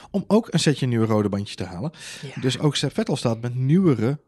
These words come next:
Speaker 1: snellere banden, hè, papiersnellere banden, achter Hamilton. Dus ja, Hamilton had gewoon het gevoel: Ik zit hier gewoon, eh, voor Jan met de korte achternaam. En zodra ik dadelijk, eh,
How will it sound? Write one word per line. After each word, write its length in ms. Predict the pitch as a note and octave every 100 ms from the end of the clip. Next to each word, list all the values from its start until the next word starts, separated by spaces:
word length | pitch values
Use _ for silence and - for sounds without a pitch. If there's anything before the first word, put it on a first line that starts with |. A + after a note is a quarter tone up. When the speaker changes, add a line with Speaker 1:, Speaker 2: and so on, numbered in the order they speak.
| -
Speaker 1:
snellere 540 | - F3+ A#3+ F#3+ B2+
banden, 340 | G2 F#2 A2 D3+
hè, 160 | B2+
papiersnellere 640 | - A#2+ C#3 C#3 G#2+ G2 G2+
banden, 300 | F#2+ F2+ D3 - - -
achter 300 | - F#3+ -
Hamilton. 360 | A#2+ D#3+ D3 G2
Dus 80 | F#2+
ja, 80 | G#2
Hamilton 280 | A2+ A2 G#2
had 100 | G2+
gewoon 140 | G#2
het 100 | G2
gevoel: 180 | G2+ F#2
Ik 80 | -
zit 120 | G#2+
hier 120 | G#2
gewoon, 300 | G2 F2+ F#2
eh, 60 | F#2 F#2 F#2+ G2
voor 280 | - G2 G2+
Jan 120 | G#2
met 100 | F#2+
de 60 | -
korte 140 | G2+ C#3+
achternaam. 320 | - A2 E2+ - - - - -
En 160 | - A#2
zodra 280 | G#2+ G#2+ G#2+
ik 140 | G2
dadelijk, 320 | A2 G2+ G2
eh, 180 | G#2+ G2+